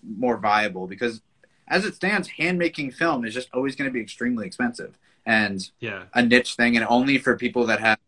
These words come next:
Speaker 1: you know, a lot of disposable income, which I guess film shooters have to have.
Speaker 2: Yeah, really. <laughs> I,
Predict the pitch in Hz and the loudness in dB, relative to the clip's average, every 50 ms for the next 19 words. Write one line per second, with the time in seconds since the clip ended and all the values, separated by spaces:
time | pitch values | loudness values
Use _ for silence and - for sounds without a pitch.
0 | _ _ _ _ _ _ _ 98 98 101 107 117 117 104 98 113 113 104 92 90 | _ _ _ _ _ _ _ -6 -4 -2 0 2 4 6 6 6 6 4 -4 -10
1 | - - 110 101 98 98 92 92 101 104 98 _ 98 92 - _ _ _ _ _ | -10 -4 -4 -4 -2 -4 -8 -8 -8 -10 -12 _ -20 -20 -20 _ _ _ _ _
2 | _ _ _ _ _ _ _ _ _ _ _ _ _ _ _ _ - 123 117 - | _ _ _ _ _ _ _ _ _ _ _ _ _ _ _ _ -2 -2 -2 -2
3 | 117 110 104 104 95 - - 101 98 92 90 - 95 90 90 85 - - - - | -4 -2 -2 -2 -4 -4 -8 -8 -8 -8 -8 -8 -8 -6 -6 -8 -10 -12 -14 -4
4 | - 107 98 95 - - - - - - - - - - - - - - - - | 0 0 0 0 -2 -10 -6 -6 -6 -4 -6 -6 -2 0 2 2 4 2 4 4
5 | 131 - - - - - - - - _ _ _ _ _ _ _ _ _ _ _ | 4 2 2 -8 -12 -12 -12 -12 -14 _ _ _ _ _ _ _ _ _ _ _
6 | _ _ _ _ _ _ _ _ _ _ _ _ _ _ _ _ _ _ _ _ | _ _ _ _ _ _ _ _ _ _ _ _ _ _ _ _ _ _ _ _
7 | - - _ _ _ _ _ _ _ _ _ _ _ _ _ _ _ _ _ _ | -20 -20 _ _ _ _ _ _ _ _ _ _ _ _ _ _ _ _ _ _
8 | - - - - - - 117 120 123 120 120 | -20 -20 -20 -20 -12 -6 -4 -4 -4 -4 -6